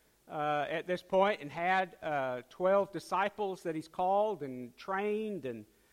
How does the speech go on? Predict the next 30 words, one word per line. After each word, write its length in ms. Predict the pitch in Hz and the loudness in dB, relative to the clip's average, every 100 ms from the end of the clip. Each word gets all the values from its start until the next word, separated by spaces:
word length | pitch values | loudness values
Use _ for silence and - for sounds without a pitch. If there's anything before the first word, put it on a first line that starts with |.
| _ - | _ -16
uh, 240 | 120 110 117 62 - _ _ _ _ 175 | -12 -10 -12 -16 -20 _ _ _ _ -10
mentored, 800 | 160 208 208 214 202 208 214 202 _ _ _ _ 151 | -4 -4 -4 -2 0 0 -2 -8 _ _ _ _ -12
uh, 360 | 143 135 131 - _ _ - | -10 -10 -12 -14 _ _ -12
and 460 | 151 151 147 143 - _ _ | -8 -6 -6 -8 -12 _ _
he's 240 | 139 180 | -8 -8
been 180 | 160 175 | -2 -2
telling, 680 | 170 226 277 247 190 175 190 - | -2 0 2 4 2 -2 -4 -2
uh, 340 | 165 151 147 135 - | 0 0 -2 -6 -12
and 160 | 165 170 | -10 -6
then 320 | 196 190 165 - _ _ 180 | -4 -4 -6 -10 _ _ -2
thousands 540 | 180 214 202 170 156 | 2 2 2 -2 -8
of 120 | 151 | -4
people 300 | 196 185 160 | -2 -2 -2
that 140 | 151 143 | -2 -2
have 120 | 139 | -2
flocked 360 | 180 185 - | 0 2 0
around 240 | 165 175 170 | -2 -2 -2
to 80 | 139 | -4
listen 400 | 156 226 233 165 | -2 -4 -6 -8
to 280 | 151 135 | -4 -2
him. 140 | 131 214 - _ _ _ _ _ - | -4 -6 -14 _ _ _ _ _ -16
He's 200 | 208 190 | -12 -4
been 180 | 196 180 | -4 -2
saying, 380 | 240 254 247 | 2 4 6
"Listen, 360 | 214 294 - 202 | 8 8 6 2
I've 320 | 202 254 - | 4 4 2
come 260 | - 262 285 | -2 0 0
for 220 | - 208 | 0 0
a 40 | |
purpose 920 | 185 - 254 285 - 165 214 - - | 0 2 2 2 0 0 -2 -6 -20